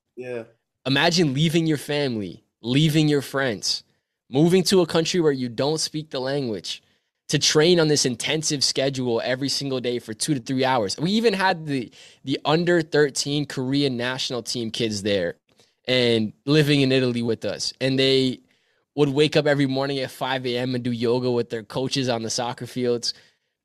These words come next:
Speaker 2: But we built this community. And although there was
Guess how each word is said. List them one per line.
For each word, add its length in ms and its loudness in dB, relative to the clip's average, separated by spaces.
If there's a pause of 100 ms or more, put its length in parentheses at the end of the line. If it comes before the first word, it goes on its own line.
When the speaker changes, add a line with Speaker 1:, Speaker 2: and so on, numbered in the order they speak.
(880)
Speaker 2:
But 180 -2
we 120 6
built 240 4
this 160 2
community. 720 -2 (840)
And 120 -2
although 320 4
there 140 4
was 340 2